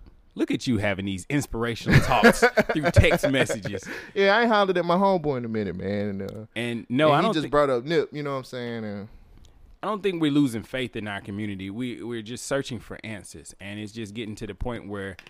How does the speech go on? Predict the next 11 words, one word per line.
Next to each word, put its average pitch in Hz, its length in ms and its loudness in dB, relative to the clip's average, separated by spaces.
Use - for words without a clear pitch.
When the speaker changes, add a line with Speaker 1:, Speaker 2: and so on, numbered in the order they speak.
Speaker 1:
the 107 100 -12
senseless 135 480 -4
violence 98 640 -12
between 107 520 -4
blacks 107 360 -8
on 101 140 -8
blacks 110 480 -8
has 98 320 -10
really 104 300 -6
gotta 80 220 -14
stop. - 280 -16